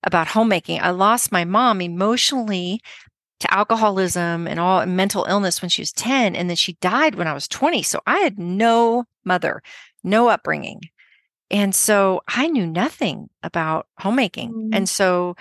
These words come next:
Speaker 1: Marty really
Speaker 2: How
Speaker 1: taught
Speaker 2: nice
Speaker 1: me.
Speaker 2: of her to make all those sheets for you and do
Speaker 1: Yeah.
Speaker 2: that. I mean, that was just so thoughtful, above and beyond, just a little,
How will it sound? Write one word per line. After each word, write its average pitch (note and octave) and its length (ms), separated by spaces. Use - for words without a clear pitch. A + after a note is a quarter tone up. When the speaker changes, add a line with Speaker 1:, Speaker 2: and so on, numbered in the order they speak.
Speaker 1:
Marty G#3 420
really G#3+ 260
Speaker 2:
How F4+ 60
Speaker 1:
taught F#4+ 140
Speaker 2:
nice C#4+ 380
Speaker 1:
me. F4 60
Speaker 2:
of C4+ 100
her G#3+ 240
to G#3+ 160
make G#3+ 300
all A#3+ 100
those G3 240
sheets - 360
for F3+ 140
you D#3+ 80
and D3+ 120
do F#3 60
Speaker 1:
Yeah. D3 320
Speaker 2:
that. D#3 180
I C4+ 120
mean, C#4+ 240
that D4+ 180
was D#4+ 200
just C#4+ 260
so G#3 180
thoughtful, F3 560
above G3+ 280
and G3+ 160
beyond, F#3+ 500
just G3 260
a F#3+ 60
little, G#3 360